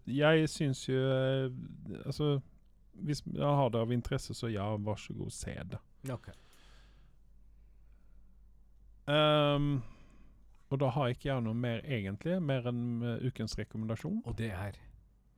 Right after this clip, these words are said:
Speaker 1: Eh, har du noen ting du vil snakke om? Du har ikke
Speaker 2: Nada.
Speaker 1: sett et piss?
Speaker 2: Nei.
Speaker 1: Nei.
Speaker 2: Jo! Jeg har sett Ahsoka.
Speaker 1: Du har sett Ahsoka, men Ahsoka har vi snakket om.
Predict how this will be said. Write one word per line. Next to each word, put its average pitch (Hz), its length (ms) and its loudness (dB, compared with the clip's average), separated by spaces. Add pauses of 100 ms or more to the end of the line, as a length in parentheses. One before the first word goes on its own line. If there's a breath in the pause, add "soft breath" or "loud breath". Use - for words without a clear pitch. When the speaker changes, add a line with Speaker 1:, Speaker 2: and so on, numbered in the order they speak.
(600 soft breath)
Speaker 1:
Eh, - 260 -6
har 131 160 6
du 127 180 6
noen 113 240 4
ting 117 180 0
du 117 80 2
vil 110 120 0
snakke - 260 -4
om? - 140 2
Du 135 120 6
har 131 100 6
ikke 147 140 4
Speaker 2:
Nada. 156 140 6 (120)
Speaker 1:
sett - 120 -2
et - 120 -4
piss? - 320 0 (140)
Speaker 2:
Nei. 113 180 -6 (160)
Speaker 1:
Nei. - 100 -8 (220)
Speaker 2:
Jo! 269 300 8 (520)
Jeg 139 100 -2
har - 20 -2
sett 165 160 -4
Ahsoka. - 440 -6 (200)
Speaker 1:
Du 127 100 4
har 135 100 4
sett - 260 -4
Ahsoka, 117 320 -4
men 120 120 2
Ahsoka 127 340 0
har 117 80 2
vi 107 60 -2
snakket - 400 -8
om. - 60 -16